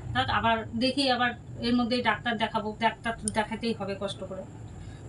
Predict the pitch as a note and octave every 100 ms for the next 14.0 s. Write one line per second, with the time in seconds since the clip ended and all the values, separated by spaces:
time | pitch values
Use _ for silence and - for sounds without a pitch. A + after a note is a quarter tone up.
0 | - B3+ C4+ C4+ D#4+ E4 A#3+ B3 B3+ C4
1 | A#3+ A#3 A#3 B3 C4 A#3 A3 A3+ A3+ A3
2 | A3+ A#3+ A3 G#3 A3+ A3 A3+ B3 D4+ G3+
3 | G#3 A#3 - - G#3 G#3+ A3+ B3+ - D#4
4 | C#4 C4+ - C4+ E4+ F#4 - A3 A3 A#3
5 | A#3+ A#3 A3 A#3 B3 A3+ B3 B3 A#3+ B3+
6 | A#3 A#3 A#3 B3 C#4+ - - - - -
7 | C4+ C#4+ C4+ C4+ A#3+ B3 B3 A#3+ C4 B3+
8 | A3+ G#3+ A3 A3+ G#3+ G3+ A3 G#3+ A3 G#3
9 | G3 G#3+ G3 G3+ G3+ G3+ A#3+ - - -
10 | - - G#3 G3+ G3 - - G#3+ G#3 G3+
11 | - - - - - - - - - -
12 | - - A3+ A3 A3+ A3+ A#3+ B3+ B3+ A#3+
13 | - C4+ C4 C4 A3 A#3 B3 B3+ C#4+